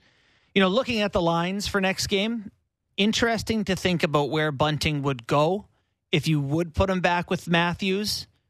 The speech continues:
or if you keep Yarncroc there and then have, like, a Bunting, Ryan O'Reilly, Achari line. I like that. I like that line too,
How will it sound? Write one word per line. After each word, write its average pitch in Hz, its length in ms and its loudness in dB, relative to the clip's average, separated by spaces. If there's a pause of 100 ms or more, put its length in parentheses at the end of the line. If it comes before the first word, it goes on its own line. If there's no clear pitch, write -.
(240)
or 170 140 4
if 143 100 -2
you 160 80 0
keep 190 280 0
Yarncroc 180 600 0
there 170 240 2
and 170 100 0
then 160 120 0
have, 151 180 0
like, 151 160 0
a 131 80 2
Bunting, 165 640 0
Ryan 156 300 2
O'Reilly, 156 480 0
Achari 151 520 0
line. 214 460 -2 (420)
I 151 80 2
like 190 300 0
that. 185 260 0
I 135 200 0
like 175 260 0
that 143 200 -2
line 139 260 0
too, 113 280 -4